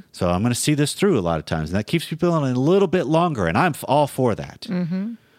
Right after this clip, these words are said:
Speaker 1: Because that might be enough to turn the corner when now all of a sudden they start creating something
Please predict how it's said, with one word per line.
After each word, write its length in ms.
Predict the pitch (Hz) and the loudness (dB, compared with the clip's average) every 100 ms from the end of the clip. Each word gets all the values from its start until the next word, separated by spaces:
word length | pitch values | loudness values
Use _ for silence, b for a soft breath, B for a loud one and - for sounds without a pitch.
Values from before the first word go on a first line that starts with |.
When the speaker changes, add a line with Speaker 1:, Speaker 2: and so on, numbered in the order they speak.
| b b | b b
Speaker 1:
Because 220 | - 98 | -4 -2
that 180 | 95 127 | 0 2
might 200 | 135 127 | 2 0
be 100 | 113 | 2
enough 240 | 117 113 - | 2 0 -2
to 80 | |
turn 220 | - 127 120 | -2 0 0
the 80 | |
corner 360 | 101 - 135 110 | 0 0 2 2
when 100 | 95 | 2
now 180 | 95 120 | 2 2
all 60 | |
of 60 | 120 | 2
a 40 | |
sudden 180 | 104 110 | 0 -2
they 80 | 98 | -2
start 240 | 92 98 - | -2 -4 -2
creating 360 | 101 95 98 | 0 0 0
something 440 | 87 98 - 90 | -2 -4 -2 -4